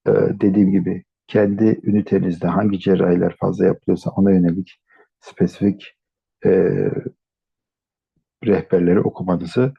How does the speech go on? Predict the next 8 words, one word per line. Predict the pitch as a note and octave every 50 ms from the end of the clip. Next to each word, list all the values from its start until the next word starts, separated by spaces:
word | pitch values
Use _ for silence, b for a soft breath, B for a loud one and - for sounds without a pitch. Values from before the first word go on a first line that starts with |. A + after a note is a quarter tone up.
| _ _ _ _ _ _ _
öneririm. | G2 G2 F2+ F2 D#2+ E2 E2+ A2 B2+ C3+ C3+ - _ _ _ _ - - _ _ _ _ _ _ _ -
E, | A#2 G#2+ A2 A2 - - - - - - - - - _ _ _ _ _ _ _ _ _ _ _ _ _ _ _
sorularınız | - - - C3 B2 A#2+ A#2 A2+ A2+ A2+ G#2 G#2
olursa | A2 G#2+ G#2+ F#2 - - A2+ A#2 - - _ _
Toraks | - - A2+ G#2 - - -
E-Okul | A2 G#2 G2+ G2+ - - G2+
üzerinden | G2+ F#2 F2+ F2+ F2+ E2+ F2 F#2+ G2+ - A#2 A#2+ - _ _ _ _ _ _ _
ulaşabilirsiniz. | - - - F#2 - - F2 - F2+ F#2 F2+ - - G#2 A2+ A#2 A2+ - -